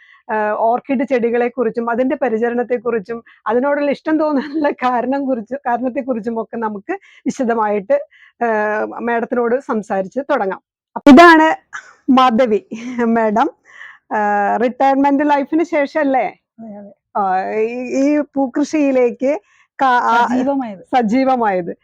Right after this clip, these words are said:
Speaker 1: അപ്പൊ പ്രേക്ഷകരോട്, ഏ, എന്ത്, എന്തെങ്കിലുമൊക്കെ പറയാനുണ്ടാവുമല്ലോ മാഡത്തിന്.
Speaker 2: ഉം, ധാരാളം.
Speaker 1: കൃഷിയെക്കുറിച്ചും പൂക്കളെക്കുറിച്ചും പൂക്കളെ സ്നേഹിക്കുന്നതിനെക്കുറിച്ചും,
Speaker 2: ഓ.
Speaker 1: ആ, അതുപോലെ ഉത്തരവാദിത്തപ്പെട്ട ജോലിയിൽ നിന്ന് ഒരു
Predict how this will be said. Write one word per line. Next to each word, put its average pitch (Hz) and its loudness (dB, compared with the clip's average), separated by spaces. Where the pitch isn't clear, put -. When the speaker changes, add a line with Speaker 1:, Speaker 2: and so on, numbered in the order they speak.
Speaker 1:
അപ്പൊ 339 0
പ്രേക്ഷകരോട്, 285 2
ഏ, 233 0
എന്ത്, 240 -2
എന്തെങ്കിലുമൊക്കെ 262 -2
പറയാനുണ്ടാവുമല്ലോ 214 0
മാഡത്തിന്. 185 -6
Speaker 2:
ഉം, 233 -10
ധാരാളം. 208 -10
Speaker 1:
കൃഷിയെക്കുറിച്ചും 262 0
പൂക്കളെക്കുറിച്ചും 247 -2
പൂക്കളെ 233 -2
സ്നേഹിക്കുന്നതിനെക്കുറിച്ചും, 240 -2
Speaker 2:
ഓ. 208 -20
Speaker 1:
ആ, 226 2
അതുപോലെ 247 2
ഉത്തരവാദിത്തപ്പെട്ട 269 0
ജോലിയിൽ 254 2
നിന്ന് 269 0
ഒരു 247 2